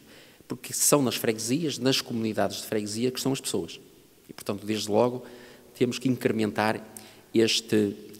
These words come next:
investimento. Mas temos investimentos diversos, desde logo na, na educação. Educação, no âmbito do roteiro que eu estou a desenvolver,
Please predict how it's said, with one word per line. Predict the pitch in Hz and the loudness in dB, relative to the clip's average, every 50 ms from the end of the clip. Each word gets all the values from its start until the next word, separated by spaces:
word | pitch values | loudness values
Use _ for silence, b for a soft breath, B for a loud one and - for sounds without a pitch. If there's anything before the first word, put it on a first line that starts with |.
| - - | -4 2
investimento. | 120 123 113 - - - 98 92 85 76 - - - - - - - - - - - - - _ _ _ _ _ _ _ _ _ - - - | 4 4 4 4 2 0 -2 -2 -2 -4 -6 -8 -14 -20 -20 -20 -20 -20 -20 -20 -20 -20 -20 _ _ _ _ _ _ _ _ _ -20 -18 -6
Mas | - 165 147 - | -2 0 0 4
temos | - - 135 135 120 120 | 4 4 4 4 4 2
investimentos | 117 104 - - - 117 117 - - 113 | 0 -2 -4 -2 -2 -2 -2 -2 -4 -4
diversos, | 117 104 98 87 80 - - - - - | 0 2 2 2 2 0 -4 -10 -12 -10
desde | - 95 98 101 92 98 | -6 -2 -2 0 0 2
logo | 98 98 95 | 2 2 2
na, | 98 101 98 98 92 98 95 - | 2 2 2 2 2 2 0 0
na | 95 98 | 2 2
educação. | 107 101 - - 104 - - 82 - - - - - - - - - - - | 2 2 2 2 2 2 2 0 -2 -6 -12 -20 -20 -20 -20 -20 -20 -14 -10
Educação, | - - - - - 101 - - 139 151 156 | -10 -10 -6 -2 -2 0 2 2 2 0 0
no | 131 110 104 | 0 0 0
âmbito | 104 101 - - 120 | 0 -2 -2 -4 -4
do | 98 | -4
roteiro | 101 107 - - 117 117 104 98 | -4 -4 2 4 4 4 4 2
que | - 98 | -2 -4
eu | |
estou | 95 - - 104 101 | -4 -2 -2 -2 -2
a | |
desenvolver, | 95 - 107 98 95 101 95 90 92 104 120 147 - | -2 0 -2 0 0 0 0 0 2 2 2 0 -2